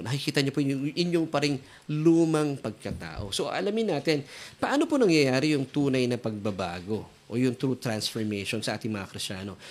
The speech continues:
Kasi sa totoo lang, pag pinag-uusapan po natin at itinatanong po itong tanong na ito, so paano nangyayari yung tunay na transformation? Sa effort mo o sa pagkilos ng Banal na Espiritu? Of course,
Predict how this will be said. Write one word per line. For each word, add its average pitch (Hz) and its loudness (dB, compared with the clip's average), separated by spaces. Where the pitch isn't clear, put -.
Kasi 226 6
sa 240 10
totoo 233 4
lang, 160 6
pag 180 0
pinag-uusapan 170 2
po 170 -2
natin 131 0
at 127 -6
itinatanong 165 4
po 156 -2
itong 139 0
tanong 135 2
na 113 -2
ito, 123 0
so 131 0
paano 165 2
nangyayari 147 2
yung 135 -4
tunay 135 4
na 123 2
transformation? 113 -2
Sa 113 0
effort 120 -2
mo 202 2
o 120 -2
sa 127 2
pagkilos 127 -2
ng 117 0
Banal 117 -2
na 110 0
Espiritu? 110 -4
Of 113 -4
course, - 0